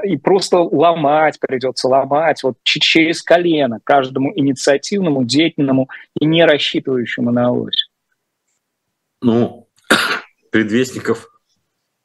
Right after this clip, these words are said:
Speaker 2: я такого пока не вижу. Наоборот, мы неделю назад с вами говорили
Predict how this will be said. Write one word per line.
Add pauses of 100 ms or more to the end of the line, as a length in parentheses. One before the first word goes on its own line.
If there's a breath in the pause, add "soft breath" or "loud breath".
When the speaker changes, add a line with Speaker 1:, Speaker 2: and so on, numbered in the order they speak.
(440)
Speaker 2:
я
такого
пока
не
вижу.
Наоборот,
мы
неделю
назад
с
вами
говорили